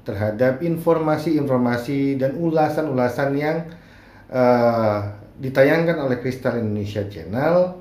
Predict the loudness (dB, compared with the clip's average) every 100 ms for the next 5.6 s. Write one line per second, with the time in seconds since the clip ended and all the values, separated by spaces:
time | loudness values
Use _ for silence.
0 | -20 -20 -20 -20 -20 -20 -20 -10 -6 -4
1 | -2 -2 -4 -16 -20 -8 -2 0 0 -2
2 | -2 -2 -2 -4 -4 -6 -4 -2 -2 -6
3 | -12 -18 -20 -20 -20 -20 -20 -20 -20 -20
4 | -20 -20 -4 4 6 6 2 -4 -2 -4
5 | -6 -2 2 2 0